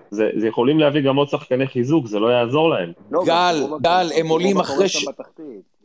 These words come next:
Speaker 2: נגמר
Speaker 3: גל,
Speaker 2: הסיפור
Speaker 3: הם עולים
Speaker 2: של ארבע קבוצות
Speaker 3: למשחק
Speaker 2: וזהו.
Speaker 3: בשבת, הם עולים למשחק בשבת אחרי שכל השבוע יש פרטיות באימון, אף אחד לא מתאמץ. אני לא יודע אם יש להם ג'י פי אסים באימון לראות כמה השחקנים צוחקים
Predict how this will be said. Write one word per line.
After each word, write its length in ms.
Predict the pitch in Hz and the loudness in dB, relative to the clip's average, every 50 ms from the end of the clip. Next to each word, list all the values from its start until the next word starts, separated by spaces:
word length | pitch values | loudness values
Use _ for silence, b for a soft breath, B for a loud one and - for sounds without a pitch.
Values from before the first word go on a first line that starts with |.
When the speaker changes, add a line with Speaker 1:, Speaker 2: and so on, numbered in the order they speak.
| _ | _
Speaker 2:
נגמר 140 | - 117 127 139 | -18 -6 2 4
Speaker 3:
גל, 60 | - | 4
Speaker 2:
הסיפור 220 | 165 185 185 160 143 | 6 6 4 2 2
Speaker 3:
הם 60 | 147 | 2
עולים 320 | 147 160 175 196 202 202 | 2 2 2 0 0 0
Speaker 2:
של 60 | 196 196 | 0 2
ארבע 280 | 190 185 180 170 170 165 165 | 2 0 0 -2 -6 -8 -10
קבוצות 180 | 156 147 139 | -12 -12 -10
Speaker 3:
למשחק 160 | 139 135 185 196 | -10 -10 -8 -8
Speaker 2:
וזהו. 160 | 196 202 175 | -8 -10 -12
Speaker 3:
בשבת, 560 | 160 156 - - 156 135 147 175 190 202 202 202 _ _ _ - | -16 -16 -12 -12 -10 -8 -8 -8 -6 -8 -10 -12 _ _ _ -18
הם 80 | 143 | -16
עולים 220 | 135 139 160 190 196 | -12 -12 -10 -10 -10
למשחק 340 | 190 175 156 - - - 185 | -12 -14 -16 -16 -16 -16 -14
בשבת 420 | 170 180 - - 143 165 180 - | -14 -14 -14 -12 -12 -12 -12 -12
אחרי 160 | 160 - 185 180 | -14 -16 -18 -16
שכל 360 | - 175 - - 170 185 196 | -16 -18 -16 -12 -12 -10 -10
השבוע 600 | 185 - 165 147 143 160 170 175 170 165 165 143 | -10 -10 -12 -12 -12 -10 -10 -10 -8 -8 -10 -10
יש 160 | 147 139 - | -12 -14 -14
פרטיות 480 | _ - 170 180 180 - 180 170 151 135 | _ -10 -10 -10 -10 -10 -12 -12 -12 -12
באימון, 520 | 151 147 147 147 147 147 147 143 143 143 - _ - 180 | -12 -12 -12 -12 -14 -14 -14 -14 -16 -18 -18 _ -10 -10
אף 140 | 185 - | -10 -10
אחד 280 | 196 - - 190 185 165 | -10 -10 -8 -6 -6 -6
לא 80 | 175 170 | -6 -8
מתאמץ. 640 | 175 175 151 - 165 143 143 143 139 135 - - - b b b b b b | -8 -10 -8 -8 -8 -8 -8 -10 -12 -12 -14 -18 -20 b b b b b b
אני 180 | 135 160 180 | -6 -4 -2
לא 40 | 180 | 0
יודע 160 | 202 190 220 | 0 0 -2
אם 80 | 208 202 | -2 -4
יש 160 | 196 196 - | -8 -8 -8
להם 140 | 208 202 185 | -8 -8 -8
ג'י 200 | 151 123 160 202 196 | -10 -12 -12 -14 -10
פי 180 | - 185 185 185 | -8 -6 -6 -6
אסים 260 | 180 - 185 180 165 | -6 -8 -12 -12 -10
באימון 320 | 165 160 165 160 175 180 | -8 -8 -8 -8 -10 -10
לראות 280 | 170 165 160 175 180 - | -8 -8 -8 -8 -10 -8
כמה 220 | - 180 175 185 | -8 -8 -8 -8
השחקנים 540 | 175 - - 160 - - 151 160 165 180 175 | -10 -12 -14 -16 -16 -12 -12 -12 -10 -12 -14
צוחקים 380 | 151 - - - - 156 131 | -16 -16 -16 -14 -14 -14 -12